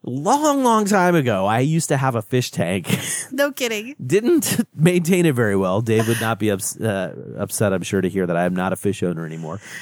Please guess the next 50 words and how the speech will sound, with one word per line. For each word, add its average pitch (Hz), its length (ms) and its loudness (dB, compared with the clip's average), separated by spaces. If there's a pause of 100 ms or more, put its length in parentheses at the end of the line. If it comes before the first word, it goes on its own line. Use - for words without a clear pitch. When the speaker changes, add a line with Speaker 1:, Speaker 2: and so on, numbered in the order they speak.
(140)
Speaker 1:
But 392 140 -2
Speaker 2:
Ah. 220 160 2
Speaker 1:
the, 123 440 2
the 117 360 -2
first 170 260 2
thing 151 160 2
I 147 80 4
thought 139 220 0
of 123 100 -2
was 113 100 -4
like, 101 140 -8
"Man, 160 300 2
wouldn't 247 160 2
it 247 40 -2
be 165 160 0
awesome 107 380 0
to 123 80 2
have, 113 140 0
like, 110 160 0
a 110 40 0
little 107 160 2
oxygen 120 480 0
destroyer 120 460 2
at 104 80 -2
the 104 60 -2
bottom 101 400 0
that 90 80 -2
was 104 180 -2
Speaker 2:
Like 185 80 -6
a - 40 -4
Speaker 1:
creating 123 280 4
the - 60 2
Speaker 2:
bubbler? 262 140 2 (360)
Speaker 1:
bubblers?" 156 160 -2
Yeah, 135 280 2
yeah. 131 40 2
Speaker 2:
Yes. 120 400 -2 (380)
Speaker 1:
Yeah. 131 400 2
Oh, 147 340 -2
that 110 100 0
would 101 120 0
be 98 80 -2
rad. 90 340 -2
Anyway, 143 480 2 (400)
they, 160 140 2
<laughs> 139 500 -4 (720)
that, 165 440 -2 (200)
the 160 220 2
exhibit 175 440 4
overall 117 760 2